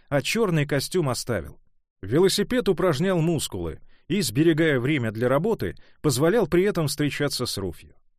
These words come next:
Для велосипедиста парусиновые брюки до колен и старый свитер —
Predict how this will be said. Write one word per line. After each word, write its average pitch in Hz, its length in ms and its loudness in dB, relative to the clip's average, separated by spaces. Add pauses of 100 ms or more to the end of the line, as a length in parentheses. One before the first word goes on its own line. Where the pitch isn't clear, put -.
(260)
Для 131 280 -2
велосипедиста 151 1000 0
парусиновые 143 640 0
брюки 139 340 0
до 123 140 0
колен 147 380 0
и 120 60 -2
старый 127 340 0
свитер — 135 500 -4